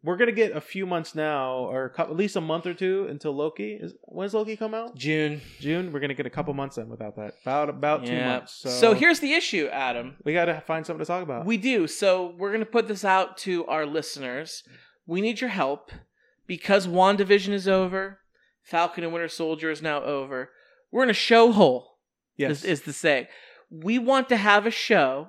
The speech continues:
Speaker 2: and it could be an old show, it could be a new show. I would prefer it to be a show that both of us have not seen before.
Speaker 1: Yeah.
Speaker 2: But even if it's one that some of us have seen some episodes or we watched it a long time ago,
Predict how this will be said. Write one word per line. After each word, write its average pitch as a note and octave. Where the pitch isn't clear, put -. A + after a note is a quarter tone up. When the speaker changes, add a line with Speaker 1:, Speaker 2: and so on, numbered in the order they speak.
Speaker 2:
and F#3+
it A3
could C#4+
be D4
an D4
old B3+
show, B3
it A#3
could A3
be A3+
a G#3+
new G#3
show. G#3
I G#3+
would A#3
prefer C4+
it -
to C4+
be A3
a -
show G3+
that F3
both G3+
of E3+
us D#3+
have D3+
not C#3+
seen C#3+
before. C#3+
Speaker 1:
Yeah. C#3+
Speaker 2:
But -
even G#4+
if F4+
it's B3+
one G3
that F#3
some F3+
of E3
us D#3+
have D#3
seen D#3
some D#3
episodes C#3+
or C3+
we E3
watched D#3+
it D#3+
a -
long D3
time C#3+
ago, C#3+